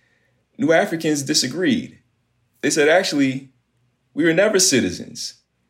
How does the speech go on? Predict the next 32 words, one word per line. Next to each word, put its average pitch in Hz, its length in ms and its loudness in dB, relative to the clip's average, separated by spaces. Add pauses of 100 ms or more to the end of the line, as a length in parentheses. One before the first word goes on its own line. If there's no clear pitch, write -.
(360)
Citizenship 151 800 2
was 101 100 0
forced 208 380 -2
upon 107 340 -2
people 113 400 -2
who 113 180 -4
didn't 135 280 -2
have 135 240 -2
any 120 160 0
say 120 260 0
in 107 80 -2
the 98 60 -4
matter, 98 580 -4
right? 110 240 2
The - 60 -12
fourteenth 135 480 -4
Amendment 117 380 2
should 135 240 -4
have 127 160 -4
been 113 520 -2
offered 107 580 -4 (840)
as 107 200 2
a 95 120 2
choice 120 880 0 (400)
that 120 320 0
this 113 260 -4
newly 120 220 -2
freed 110 380 -4
nation 95 720 -6 (400)
could 113 260 -2
then 120 400 2
discuss, - 840 0